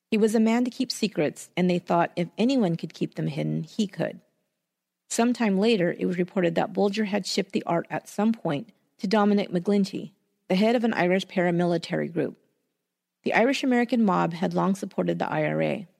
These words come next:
In nineteen eighty-four, Bulger had helped organize a massive arms shipment to the I R A. Seven tons of weapons were sent on a commercial fishing vessel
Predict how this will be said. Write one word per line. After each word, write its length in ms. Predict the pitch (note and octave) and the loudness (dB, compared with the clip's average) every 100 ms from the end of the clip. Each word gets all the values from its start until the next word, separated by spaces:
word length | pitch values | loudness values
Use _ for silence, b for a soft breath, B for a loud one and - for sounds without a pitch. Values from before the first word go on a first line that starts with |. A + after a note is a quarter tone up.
| _ _ _ _ _ _ _ _ _ _ - | _ _ _ _ _ _ _ _ _ _ -2
In 100 | G3+ | 2
nineteen 340 | G#3 B3 C4+ C4 | 2 0 0 0
eighty-four, 640 | B3+ B3+ - F3 E3 F#3 _ _ - | 0 -2 -2 0 0 -2 _ _ -4
Bulger 320 | G3 G3+ A#3+ | -2 0 0
had 220 | A3 G#3+ | 2 0
helped 260 | F#3 F3 - | 2 0 0
organize 440 | F#3+ F#3+ F3 E3 | 0 2 0 0
a 40 | E3 | -2
massive 400 | E3 F3+ - G3 | 0 -2 -4 -4
arms 300 | F3 F#3+ - | 0 0 0
shipment 320 | - - - | -4 -4 -6
to 100 | - | -6
the 100 | - | -4
I 180 | D3+ D3+ | -2 -2
R 140 | D3 | -2
A. 220 | C#3+ F#3 - _ _ _ _ _ _ _ | -6 -8 -16 _ _ _ _ _ _ _
Seven 300 | - A3 C4+ | 0 2 2
tons 240 | B3+ A#3+ A3+ | 0 0 0
of 80 | F#3+ | 2
weapons 500 | F3+ F3+ F3+ F3+ - | 0 0 -2 -2 -2
were 80 | |
sent 320 | F3+ - E3+ - | -4 -2 -4 -2
on 140 | D#3+ | -4
a 40 | |
commercial 420 | E3 F3 E3+ - F#3 | -4 -4 -4 -4 -4
fishing 400 | A#3 A3 G3 D#3+ | -2 -2 -2 -2
vessel 420 | C#3+ - D3+ | -2 -2 -4